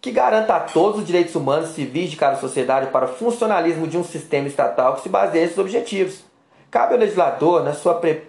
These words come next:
propícia função, proteger os mais diferentes tipos de bens jurídicos, continuando as respectivas sanções de acordo com a sua importância para a sociedade.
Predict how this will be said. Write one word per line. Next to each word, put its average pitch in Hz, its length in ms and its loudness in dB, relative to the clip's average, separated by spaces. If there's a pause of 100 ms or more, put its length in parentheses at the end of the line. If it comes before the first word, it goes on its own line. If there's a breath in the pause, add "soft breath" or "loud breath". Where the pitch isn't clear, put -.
propícia 175 460 -2
função, 175 540 -4 (200 loud breath)
proteger 220 540 2
os 175 180 -6
mais 208 380 0
diferentes 196 520 -2
tipos 202 360 -4
de 165 40 -8
bens 160 220 2
jurídicos, 156 560 -6 (320 loud breath)
continuando 202 680 0 (220 loud breath)
as 147 140 0
respectivas 175 560 0
sanções 180 460 0
de 202 80 2
acordo 180 380 0
com - 100 0
a 214 40 0
sua 226 140 0
importância 226 540 0
para 226 180 2
a 226 40 -2
sociedade. 208 680 0